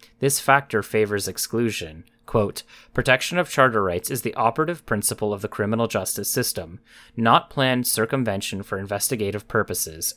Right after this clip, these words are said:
end quote. Regarding the impact on the appellant's charter-protected interests, the appellant was subjected to an unlawful search. He was unable to have meaningful consultation with counsel,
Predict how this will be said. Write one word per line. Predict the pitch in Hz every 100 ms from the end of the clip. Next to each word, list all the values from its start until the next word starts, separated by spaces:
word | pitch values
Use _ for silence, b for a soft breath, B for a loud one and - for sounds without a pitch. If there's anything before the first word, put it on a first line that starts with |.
| -
end | 107 98
quote. | - 95 82 - _ _ _ _ _ B B B B B
Regarding | 120 127 165 165
the | 123
impact | 135 131 101 -
on | 101
the | 101
appellant's | - 117 107 -
charter-protected | - 113 101 107 98 92 - 87
interests, | 147 - 87 73 - - - B _
the | 113
appellant | 113 135 170 147
was | 131
subjected | - 127 120 107 - 101 -
to | 110
an | 104
unlawful | 113 120 104 95 104
search. | - 113 90 - - - _ B B
He | - 117
was | 110
unable | 123 123 135 165
to | 170 127
have | 123 110
meaningful | 104 110 139 160 160
consultation | 110 113 135 - 113 - 127
with | -
counsel, | - 92 - 92 92